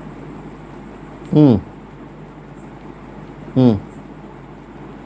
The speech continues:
புறப்பட்டு வருவார். இங்க கூட என்ன பண்றாரு? "என் ஜனமே,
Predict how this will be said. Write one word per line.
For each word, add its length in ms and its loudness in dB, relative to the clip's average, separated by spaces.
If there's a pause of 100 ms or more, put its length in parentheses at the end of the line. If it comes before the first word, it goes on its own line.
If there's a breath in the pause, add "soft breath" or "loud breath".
(2750)
புறப்பட்டு 760 6
வருவார். 640 8
இங்க 180 0
கூட 140 2
என்ன 180 0
பண்றாரு? 140 2
"என் 260 2
ஜனமே, 680 6